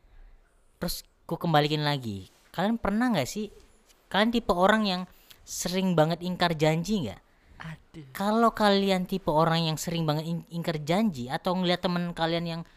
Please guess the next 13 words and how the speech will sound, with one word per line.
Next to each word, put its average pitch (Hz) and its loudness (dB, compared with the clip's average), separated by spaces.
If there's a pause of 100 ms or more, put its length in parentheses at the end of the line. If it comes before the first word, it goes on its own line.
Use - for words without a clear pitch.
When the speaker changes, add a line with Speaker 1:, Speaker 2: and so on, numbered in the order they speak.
(320)
Speaker 1:
diajak 160 -4
janji 151 2
itu - -10
susah 170 -6
banget 170 0
atau 147 -6
selalu 147 -4
ini, 156 -8 (440)
pasti 180 -2
kehidupannya 170 0
tuh 226 -2 (180)
goyang. 131 -2 (1400)
Eh, 151 -2